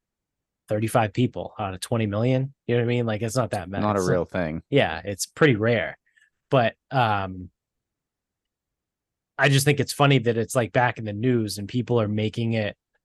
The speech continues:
Speaker 1: seem like, "Oh, Florida is a hotbed for leprosy."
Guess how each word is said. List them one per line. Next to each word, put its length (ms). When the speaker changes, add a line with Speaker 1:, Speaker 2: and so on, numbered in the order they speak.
Speaker 1:
seem 720
like, 480
"Oh, 300
Florida 720
is 140
a 60
hotbed 640
for 200
leprosy." 720